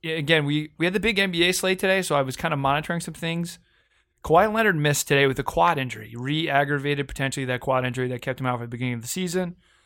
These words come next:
So I'm gambling here again, big time. Kyle Anderson, the small forward for the San Antonio Spurs, is at three thousand seven hundred dollars.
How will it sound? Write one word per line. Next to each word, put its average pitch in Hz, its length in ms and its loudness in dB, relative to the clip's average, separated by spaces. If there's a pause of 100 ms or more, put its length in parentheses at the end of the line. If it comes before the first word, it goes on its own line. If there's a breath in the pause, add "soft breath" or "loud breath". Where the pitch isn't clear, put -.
(360 soft breath)
So - 140 -2
I'm 165 180 4
gambling 156 480 6
here 147 220 2
again, 135 320 0
big 143 240 2
time. 131 360 2
Kyle 165 380 6
Anderson, 151 540 0
the 131 280 0
small 139 320 2
forward 139 300 0
for 127 80 -8
the 123 80 -4
San 139 240 -2
Antonio 127 320 -2
Spurs, 160 400 2
is 135 140 -4
at 131 160 -4
three 143 140 -4
thousand 135 400 -4
seven 127 200 -4
hundred 123 160 -4
dollars. 131 480 -4